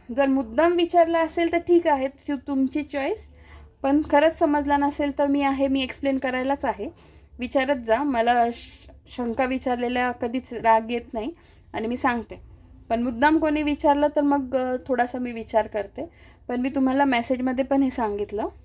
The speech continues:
की याचा मी अर्थ शंभर टक्के सांगेल, कारण जे मी कम्युनिटी पोस्टवर टाकते ना, ते कुठेतरी मला भिडलेले असतात, माझ्या मनाला भिडलेले असतात ते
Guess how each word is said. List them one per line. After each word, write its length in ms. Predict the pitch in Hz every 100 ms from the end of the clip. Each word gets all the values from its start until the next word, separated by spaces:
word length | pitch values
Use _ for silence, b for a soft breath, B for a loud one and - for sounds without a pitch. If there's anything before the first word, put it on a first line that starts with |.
| - - - - - _ - - - - -
की 200 | 269 339 B B B B B B
याचा 320 | 226 220 285
मी 140 | 294 294
अर्थ 220 | 285 294
शंभर 340 | 294 254 254
टक्के 320 | 262 285 -
सांगेल, 360 | 311 254 202 226
कारण 320 | 262 240 247 254 B - - - - - - - - 208 214
जे 120 | 277
मी 120 | 311
कम्युनिटी 440 | 294 277 277 277
पोस्टवर 400 | 285 269 277 269
टाकते 420 | 262 269 254 - 254
ना, 140 | 220 b b b b 277
ते 40 |
कुठेतरी 500 | 277 285 277 285 294
मला 300 | 285 262 277
भिडलेले 480 | 254 262 214 220 233
असतात, 280 | 226 226 -
माझ्या 200 | 202 214
मनाला 340 | 226 226 220 226
भिडलेले 440 | 220 208 214 226
असतात 280 | 208 - 170
ते 260 | - 170